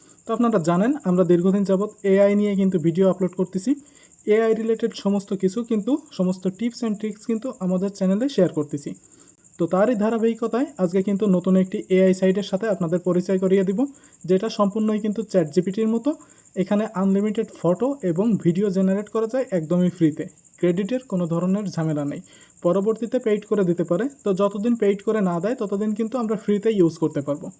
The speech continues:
তো বেশি কথা না বাড়িয়ে আমরা মেইন ভিডিওতে চলে যাচ্ছি। তো আমরা সর্বপ্রথম হচ্ছে Google Chrome-এ চলে আসব। Google Chrome-এ আসার পর এখানে কিন্তু Google এআই স্টুডিও লিখে সার্চ করব। তো সার্চ করার পরে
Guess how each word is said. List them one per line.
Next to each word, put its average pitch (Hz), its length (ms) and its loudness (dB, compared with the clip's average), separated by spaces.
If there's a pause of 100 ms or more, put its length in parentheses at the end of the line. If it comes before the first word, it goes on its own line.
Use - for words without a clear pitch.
(280)
তো 160 120 2
বেশি 175 280 -2
কথা 220 180 -2
না 240 100 0
বাড়িয়ে 247 320 0 (140)
আমরা 180 200 0
মেইন 185 220 2
ভিডিওতে 202 340 0
চলে 151 200 0
যাচ্ছি। 139 300 -8 (600)
তো 175 200 -4
আমরা 208 200 -2
সর্বপ্রথম 220 540 -2
হচ্ছে 233 240 -2
Google 185 320 2
Chrome-এ 190 300 0
চলে 196 200 0
আসব। 196 260 0 (880)
Google 180 260 0
Chrome-এ 226 280 0
আসার 233 220 -4
পর 254 280 -2
এখানে 196 300 -2
কিন্তু 214 280 -6
Google 185 400 0 (300)
এআই 214 420 0
স্টুডিও 214 340 -4
লিখে 214 260 -4
সার্চ - 300 -6
করব। 147 260 -6 (680)
তো 165 100 -4
সার্চ 202 240 -2
করার 247 220 -4
পরে 247 280 -2